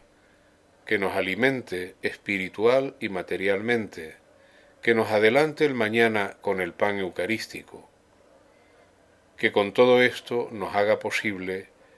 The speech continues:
caminar durante el día y evangelizar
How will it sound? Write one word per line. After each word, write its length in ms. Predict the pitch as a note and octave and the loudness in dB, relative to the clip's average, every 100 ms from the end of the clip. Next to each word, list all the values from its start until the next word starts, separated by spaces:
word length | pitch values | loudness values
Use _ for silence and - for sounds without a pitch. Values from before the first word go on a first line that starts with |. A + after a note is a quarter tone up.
| _ - | _ -6
caminar 680 | - F#2 F2+ G#2 B2+ C#3 C#3 | 0 0 0 2 2 2 -2
durante 480 | A#2+ B2 B2 A#2+ A#2 | -12 -6 -4 -4 -6
el 120 | A#2+ | -6
día 360 | A#2 G#2 G2 - _ _ _ _ _ _ - | -4 -2 -2 -6 _ _ _ _ _ _ -4
y 120 | A2 | 0
evangelizar 880 | F#2+ D#2+ - A2 G2+ - F#2 F2 | 0 0 -2 -2 -2 -6 -6 -8